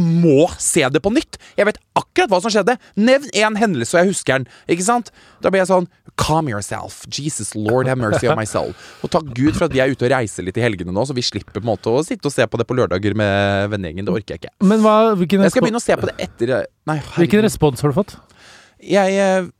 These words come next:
Speaker 1: tror jeg har fått ganske
Speaker 2: Ja, det vil jeg si at du har fått.
Speaker 1: Ja, altså, jeg har ikke fått så mye meldinger egentlig, tror jeg. Jeg tror kanskje
Speaker 2: Det er jo det som er litt kjedelig, må jeg si, etter, eh, at man har jobbet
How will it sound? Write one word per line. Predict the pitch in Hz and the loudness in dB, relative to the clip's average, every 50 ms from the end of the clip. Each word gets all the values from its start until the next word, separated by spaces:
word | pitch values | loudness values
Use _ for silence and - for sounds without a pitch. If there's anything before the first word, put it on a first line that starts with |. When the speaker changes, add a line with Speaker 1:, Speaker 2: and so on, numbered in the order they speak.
| _ _ _ - - | _ _ _ -14 -8
Speaker 1:
tror | - 165 123 107 101 110 113 110 110 120 | -4 -2 -2 -2 -2 -4 -4 0 0 2
jeg | 165 | 2
har | 220 - | 2 0
fått | 175 156 - | -2 -4 -4
ganske | 156 139 131 - - 120 120 120 143 - | -4 -6 -6 -8 -10 -12 -12 -12 -12 -12
Speaker 2:
Ja, | 156 156 - - - _ - | -12 -12 -12 -14 -16 _ -2
det | 117 107 | 0 0
vil | 101 95 95 | 2 0 0
jeg | - - | 0 -2
si | 104 | -2
at | 90 - | -2 -2
du | 104 | -4
har | 85 90 90 | -6 -6 -10
fått. | - - - - | -14 -12 -4 0
Speaker 1:
Ja, | - 208 208 202 | 2 2 2 2
altså, | 214 185 202 196 | 0 0 0 0
jeg | 185 180 180 | 2 2 0
har | 180 160 | 0 -2
ikke | - 175 | -4 -6
fått | - 170 - - | -6 -6 -6 -6
så | 196 196 | -4 -2
mye | 175 156 | -2 -2
meldinger | 165 165 160 147 117 95 90 87 90 87 95 98 92 | 0 0 -2 -2 -2 -4 -4 -4 -4 -4 -4 -4 -4
egentlig, | 92 90 90 - 95 - | -4 -6 -6 -8 -8 -6
tror | - 101 101 123 | -2 0 0 0
jeg. | 180 185 143 | 0 0 -2
Jeg | 156 147 | -4 -6
tror | 151 135 151 | -6 -6 -6
kanskje | 131 123 139 127 123 123 123 120 123 | -6 -4 -2 -2 0 0 0 2 2
Speaker 2:
Det | 156 156 | 2 2
er | 160 165 | 2 2
jo | 160 | 2
det | 139 151 147 - | 2 2 2 2
som | 185 185 | 0 0
er | 151 131 | 0 0
litt | 135 131 - | 0 -2 -2
kjedelig, | - 180 143 110 95 101 98 101 101 101 | 0 2 2 2 2 0 0 2 0 0
må | 101 101 98 101 | 0 0 0 0
jeg | 98 - | 0 0
si, | 143 139 | 0 0
etter, | 135 127 - - - 120 117 107 113 117 | 0 0 -2 -2 -2 0 0 0 2 2
eh, | 117 113 113 113 113 113 | 2 2 2 2 2 2
at | 113 104 | 0 0
man | 110 113 113 110 | 0 0 0 0
har | 113 110 113 113 | 0 2 2 2
jobbet | 113 107 98 87 92 87 | 2 0 0 0 -2 -2